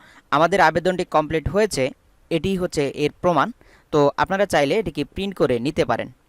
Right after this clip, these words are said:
তো প্রথম অপশনে, অর্থাৎ এখানে দুইটা, আহ, পেজ থাকবে। প্রথম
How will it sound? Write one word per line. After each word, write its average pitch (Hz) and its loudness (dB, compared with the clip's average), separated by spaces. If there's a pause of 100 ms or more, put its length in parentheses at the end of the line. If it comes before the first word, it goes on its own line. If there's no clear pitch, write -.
(120)
তো 151 2
প্রথম 196 0 (600)
অপশনে, 151 0
অর্থাৎ 151 -2
এখানে 160 -2
দুইটা, 160 0
আহ, - -6 (220)
পেজ 196 -2
থাকবে। 127 -4
প্রথম 180 -4